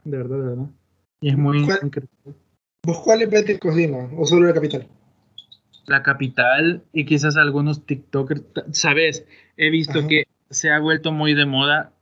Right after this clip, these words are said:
Speaker 1: mm, no cocineras profesionales, pero mujeres que le hacen como su lunch a los,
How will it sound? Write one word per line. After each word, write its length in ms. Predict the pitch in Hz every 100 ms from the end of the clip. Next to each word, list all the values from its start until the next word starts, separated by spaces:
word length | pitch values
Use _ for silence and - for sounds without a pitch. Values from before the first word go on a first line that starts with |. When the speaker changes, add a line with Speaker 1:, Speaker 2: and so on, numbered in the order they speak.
| -
Speaker 1:
mm, 400 | 147 143 139 139
no 340 | 147 175 - _ _ _
cocineras 600 | - 165 165 147 139 156
profesionales, 640 | 165 160 147 135 120 143 160
pero 160 | 151 143
mujeres 440 | 139 127 127 143
que 100 | -
le 100 | 143
hacen 220 | 131 151 147
como 200 | 143 131
su 140 | 127
lunch 280 | 127 151 -
a 40 |
los, 260 | 131 123